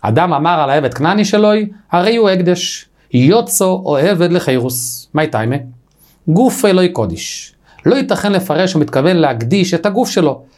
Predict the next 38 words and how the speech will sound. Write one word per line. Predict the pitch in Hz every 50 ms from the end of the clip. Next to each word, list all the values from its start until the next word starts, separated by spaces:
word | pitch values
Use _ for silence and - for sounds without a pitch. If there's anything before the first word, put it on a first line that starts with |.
| _ _ -
כולו | - 175 175 180 202 208
ראוי | 190 180 185 190 196 175 185 -
לא | 135 151 170 180 180
למזבח | 170 165 156 156 135 117 107 107 104 117 139 - - - - - _ _ _ _ _ _ -
ולא | 123 123 120 123
לבדק | 127 131 139 139 143 143
הבייס. | 151 147 196 214 214 214 - - - - - - -
מה | - 123 127
אפשר | 127 - - 139
לעשות | 139 123 - 151 139 -
עם | 139 135
עבד | 135 135 127 131
כנעני | - 135 131 139 139
בביס | 135 147 143 -
המקדוש? | 160 220 214 - - - - - - _ _ _ _ _ _ _ - - - - -
לדמי | 175 180 185 165 147 165 170 165 170 190
לא | 185 196
יקומו. | 240 254 - 240 175 127 120 92 85 - - _ _ _ _ _ _ _ _ -
אם | 143 180
הוא | 214 220
התכוון | 214 - 151 131 135 160 185
להתחייב | 180 156 - - - 127 139 170 165
את | 165 131
דמיו, | 123 123 117 151 202 190 139 127 127 120 123
היה | - 131 139
צריך | - 156 147 -
לומר, | 156 175 214 220 208 180 - - - _ _ -
דמי | 113 127 151 220 240 226 165 - -
עבדי | 123 139 160 - 151 160 196
עולי. | 202 208 190 180 208 240 220 220 - _ _ _ _ _ _ _ _ - - -
אז | - 131 117 117
בהכרח | 117 113 110 107 - - - 120 143 165 170 165 156 - - 127
מה | 131 143
הוא | 151 156
התכוון | 156 - 139 123 143 151
לומר | 147 139 131 139 147 151 147 143
שהעבד | 131 - - 117 120 143 143 139 113
הקדש? | 104 107 127 175 190 180 - - - - -